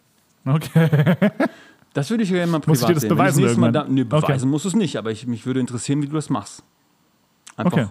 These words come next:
Speaker 2: einfach
Speaker 1: zeig
Speaker 2: so.
Speaker 1: dir.
Speaker 2: Nee, beweisen muss es nicht. Äh, ich hab auch, da, pf, boah, ja, doch, da gibt's, äh, da gibt's viele Sachen. Im Prokrastinieren zum Beispiel, da würde ich wahrscheinlich eine Medaille
Speaker 1: Ah,
Speaker 2: gewinnen, so
Speaker 1: sehr gut.
Speaker 2: generell.
Speaker 1: Alles
Speaker 2: Ja,
Speaker 1: klar.
Speaker 2: oder aber auch,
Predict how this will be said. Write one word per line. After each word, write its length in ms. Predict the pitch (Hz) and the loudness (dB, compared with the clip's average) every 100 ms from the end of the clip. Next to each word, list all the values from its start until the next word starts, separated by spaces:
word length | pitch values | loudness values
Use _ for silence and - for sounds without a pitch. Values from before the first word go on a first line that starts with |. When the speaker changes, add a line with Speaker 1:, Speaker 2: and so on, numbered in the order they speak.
| - | -8
Speaker 2:
einfach 160 | 113 | -6
Speaker 1:
zeig 120 | - 135 | -2 -2
Speaker 2:
so. 60 | |
Speaker 1:
dir. 100 | 107 | -2
Speaker 2:
Nee, 120 | 104 107 | -6 -8
beweisen 440 | 101 104 147 135 | -10 -6 -4 -4
muss 160 | 120 117 | -6 -8
es 100 | 110 | -10
nicht. 180 | 101 _ - - - - - - | -10 _ -20 -20 -20 -20 -20 -6
Äh, 800 | 170 175 180 180 180 180 175 180 | -2 0 0 0 -2 -2 -2 -2
ich 220 | 175 - | -4 -2
hab 100 | 165 | -4
auch, 260 | 131 151 156 | -2 -2 -2
da, 180 | 147 135 | -2 -6
pf, 360 | - - 127 - | -6 -12 -12 -6
boah, 300 | 156 190 131 | -4 -4 -4
ja, 280 | 120 135 127 | -4 -4 -6
doch, 160 | 135 131 120 - | -8 -10 -10 -10
da 80 | |
gibt's, 360 | 113 117 - - 240 226 | -10 -10 -14 -20 -20 -12
äh, 360 | 110 110 107 | -8 -8 -8
da 80 | 107 | -10
gibt's 240 | 107 101 - | -10 -12 -10
viele 240 | 170 165 | -8 -6
Sachen. 380 | 107 98 101 101 _ - - - | -8 -10 -12 -14 _ -20 -20 -10
Im 160 | 123 113 | -8 -4
Prokrastinieren 840 | - - 139 - - 127 208 113 | -6 -4 -6 -4 -2 0 0 -2
zum 180 | - 104 | -6 -8
Beispiel, 440 | 101 104 110 101 107 _ - | -6 -10 -10 -10 -12 _ -16
da 160 | 95 | -12
würde 120 | 98 98 | -10 -10
ich 100 | - | -10
wahrscheinlich 360 | 104 101 101 | -8 -6 -4
eine 100 | 107 | 0
Medaille 260 | 131 214 240 | 2 2 2
Speaker 1:
Ah, 160 | 175 127 | 0 2
Speaker 2:
gewinnen, 160 | 113 110 | 0 -2
so 60 | - | -4
Speaker 1:
sehr 200 | - 117 | 0 2
gut. 140 | 165 | 2
Speaker 2:
generell. 260 | 151 117 135 _ - - - | -2 -6 -10 _ -20 -10 -2
Speaker 1:
Alles 140 | 110 | 0
Speaker 2:
Ja, 40 | |
Speaker 1:
klar. 200 | 104 107 - | 0 -2 -4
Speaker 2:
oder 300 | 120 165 190 | -4 -2 -2
aber 260 | 135 135 - | -4 -6 -4
auch, 400 | 117 139 - - | -4 -4 -8 -20